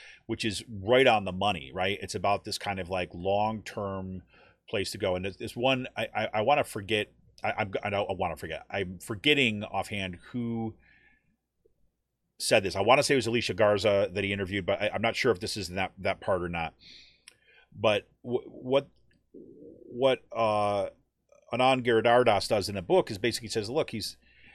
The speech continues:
what the right does extraordinarily well is create homes for people, right? Kind of, like, feeling homes, places to go, institutions where you feel welcome,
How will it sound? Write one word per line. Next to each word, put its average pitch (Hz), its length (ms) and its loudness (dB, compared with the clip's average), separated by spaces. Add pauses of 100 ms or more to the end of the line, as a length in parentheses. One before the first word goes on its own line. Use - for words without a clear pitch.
what 127 120 0
the 120 80 2
right 135 320 4
does 120 380 0
extraordinarily 107 580 -4
well 95 420 -2 (100)
is 98 260 -6
create 110 560 -6
homes 117 500 -6
for - 160 -12
people, - 460 -18 (1300)
right? 95 440 -2
Kind - 180 -4
of, 101 80 -6
like, 104 160 0
feeling 131 560 -8
homes, - 800 -14 (680)
places 131 460 -4
to - 100 -10
go, 87 500 -8 (320)
institutions 127 1000 -8
where 101 100 -6
you 95 120 -8
feel 101 300 -6
welcome, 95 440 -4